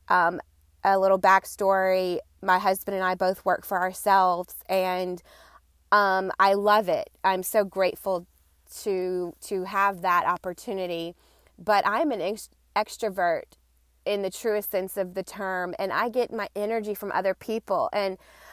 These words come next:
um, Stephen Hackett s-, had this quote that resonated with me so much. He said,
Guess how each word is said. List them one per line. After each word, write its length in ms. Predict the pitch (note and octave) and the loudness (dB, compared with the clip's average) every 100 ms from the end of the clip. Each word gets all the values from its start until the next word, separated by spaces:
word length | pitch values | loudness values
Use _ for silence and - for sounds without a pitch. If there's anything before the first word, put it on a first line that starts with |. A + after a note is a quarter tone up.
| - A3 | 0 4
um, 280 | G#3+ G3+ | 6 4
Stephen 520 | - - B3 B3+ B3 B3 | -2 -8 -4 -2 -2 -2
Hackett 640 | A#3 A3 - G#3+ F3+ - _ _ _ | 0 0 0 0 0 -4 _ _ _
s-, 140 | - | -14
had 320 | A3+ A3+ G#3 | 2 4 4
this 240 | G#3 G3 - | 0 -6 -10
quote 480 | - A3 F#3+ D#3 - | -2 2 2 0 0
that 240 | G3 F3 | 2 2
resonated 500 | G3 G3 G3 F#3 F3+ | 2 -2 -2 -4 -4
with 200 | F#3 G3 | -6 -6
me 120 | F#3 | -10
so 240 | F3 F#3+ F3+ | -6 -4 -2
much. 460 | E3+ E3 - - | -4 -6 -10 -20
He 200 | - A3 | -10 -8
said, 360 | G#3 G#3+ F#3+ | -4 0 0